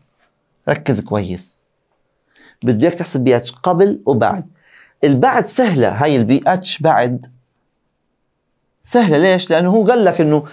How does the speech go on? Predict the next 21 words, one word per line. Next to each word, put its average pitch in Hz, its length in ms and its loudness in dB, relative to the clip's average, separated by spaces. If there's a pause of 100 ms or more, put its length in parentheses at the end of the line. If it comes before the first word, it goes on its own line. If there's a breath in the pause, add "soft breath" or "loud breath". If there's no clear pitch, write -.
(220 loud breath)
لم، 156 400 0 (160)
قديش 226 240 4
عدد 196 260 2
مولات 180 400 2
اتش 190 120 2
سي 190 240 2
ال - 200 -4
أض-، 147 320 -2
أضيفه 208 460 2
عشان 220 380 0
يصير 262 340 2
الهيدرونيوم 214 840 0
اثنين 202 220 -4
فاصلة 151 200 -4
سبعة. 127 180 -4
يعني 160 120 -2
ما 202 60 2
عليك 185 300 0
إلا 165 100 -2
تمسك 156 360 -10
آلتك، 180 500 -2